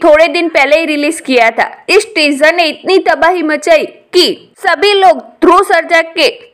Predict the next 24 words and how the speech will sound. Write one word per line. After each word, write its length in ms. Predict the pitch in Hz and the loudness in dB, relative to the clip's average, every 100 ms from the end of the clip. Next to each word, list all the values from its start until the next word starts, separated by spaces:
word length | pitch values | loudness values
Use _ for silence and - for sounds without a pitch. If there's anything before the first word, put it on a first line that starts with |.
| _ _ - | _ _ -2
फैन 300 | 349 370 349 | 0 0 0
हो 120 | 254 | 0
गए। 200 | 226 202 180 - | 2 0 -2 0
इस 180 | 427 - | 0 0
मूवी 220 | 339 339 | -2 -2
के 120 | 339 339 | 0 0
धमाकेदार 640 | 254 254 311 339 349 330 | 0 0 0 0 0 0
टीजर 380 | 330 277 285 320 | -2 -6 0 0
में 160 | 320 240 | 0 -2
ध्रुव 200 | 294 339 | 0 0
सर्जा 340 | 320 294 269 - | 0 0 -2 -2
धांसू 360 | 302 247 466 370 | 0 0 2 2
एक्शन 360 | 311 294 349 339 | 2 0 -4 0
करते 240 | 302 311 | -2 2
हुए 100 | 320 | 0
दिख 240 | 262 269 294 | 0 -4 -2
रहे 200 | 233 226 | 0 0
थे। 140 | 226 - - | 0 -4 0
ये 160 | 381 | -2
टीजर 400 | - 302 269 320 | 0 -4 0 0
बॉलीवुड 400 | 285 285 320 339 | 2 0 0 -2
दर्शकों 300 | 285 269 311 | 0 0 -2
को 140 | 302 311 | 2 0
भी 180 | 262 | 2